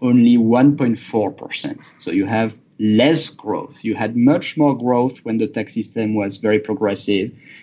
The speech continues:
and now you have much less growth. But more importantly than that, more important, you look at the dynamic of income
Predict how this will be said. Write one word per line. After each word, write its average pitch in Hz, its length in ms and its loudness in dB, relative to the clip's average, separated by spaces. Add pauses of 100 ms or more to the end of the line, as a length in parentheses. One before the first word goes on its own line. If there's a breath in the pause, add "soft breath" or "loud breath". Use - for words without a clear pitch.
(140 loud breath)
and 113 160 4
now 113 160 4
you 113 120 4
have 98 300 -4
much 104 280 -2
less 98 180 0
growth. - 460 -10 (380 loud breath)
But 156 260 0 (300 soft breath)
more 175 300 2
importantly 190 460 0
than 135 220 4
that, 113 280 -4 (180)
more 160 180 2
important, 156 600 0
you 143 140 6
look 214 260 2
at 151 340 0 (880)
the 135 120 -4
dynamic 143 640 0
of 120 240 -4
income 131 600 0